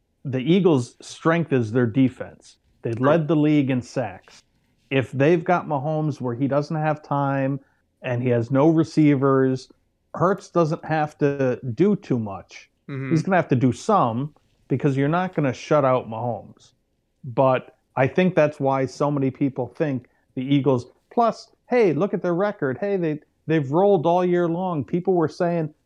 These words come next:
Speaker 1: they're gonna go undefeated this year.
Speaker 2: Mm-hmm.
Speaker 1: So the story all season long has been how great are the Eagles? And now they're in the Super Bowl.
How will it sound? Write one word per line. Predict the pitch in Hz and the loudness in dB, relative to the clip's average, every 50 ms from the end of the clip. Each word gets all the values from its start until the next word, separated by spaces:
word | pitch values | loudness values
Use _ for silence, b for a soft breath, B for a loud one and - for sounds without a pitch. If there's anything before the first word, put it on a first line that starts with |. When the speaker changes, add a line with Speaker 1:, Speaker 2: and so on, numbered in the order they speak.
| _ - | _ 0
Speaker 1:
they're | 190 226 | 0 2
gonna | 208 214 190 | 2 2 0
go | 160 147 160 156 165 | 2 2 2 2 2
undefeated | 170 185 180 175 - - - 233 254 226 196 151 117 | 0 0 0 -2 -4 -4 -4 -4 -2 0 0 0 -2
this | 101 107 - - - | -4 -12 -14 -12 -12
year. | 113 104 98 95 - - - _ _ _ 160 | -10 -10 -10 -12 -16 -20 -20 _ _ _ -10
Speaker 2:
Mm-hmm. | 147 135 135 147 143 | -8 -8 -6 -6 -2
Speaker 1:
So | 143 165 151 147 147 143 139 139 - _ _ _ | 2 4 4 6 6 4 2 0 -4 _ _ _
the | - 139 | -6 -6
story | - - - 208 214 208 202 196 170 147 - | -6 -2 2 2 4 4 4 2 2 0 0
all | - 160 170 165 | 2 2 2 2
season | 165 - - 185 185 165 156 160 147 143 | 0 -2 -2 -2 0 0 0 -2 -2 -2
long | 156 170 175 175 170 139 | -2 -2 -2 -2 -4 -4
has | 131 131 120 120 | -6 -6 -6 -4
been | - 139 131 | -4 -6 -6
how | 127 - 190 220 226 208 | -6 -4 -2 0 0 0
great | 160 123 - 185 208 214 214 165 | -2 -2 -2 -2 -2 0 0 0
are | 151 139 | 0 0
the | 135 135 | -2 -2
Eagles? | 131 175 220 233 196 147 139 110 - - - - - _ _ _ _ _ _ _ _ _ _ _ _ | -4 -4 -6 -6 -6 -8 -10 -12 -14 -16 -20 -20 -20 _ _ _ _ _ _ _ _ _ _ _ _
And | - 143 | 0 2
now | 156 160 170 175 | 2 4 2 2
they're | 170 180 175 180 | 2 2 2 2
in | 170 | 2
the | 156 147 | 0 -2
Super | - - 277 277 - - 147 | -4 -4 -4 -4 -2 -2 -4
Bowl. | - - 123 110 107 107 - _ | -2 -2 -2 -2 -4 -4 -8 _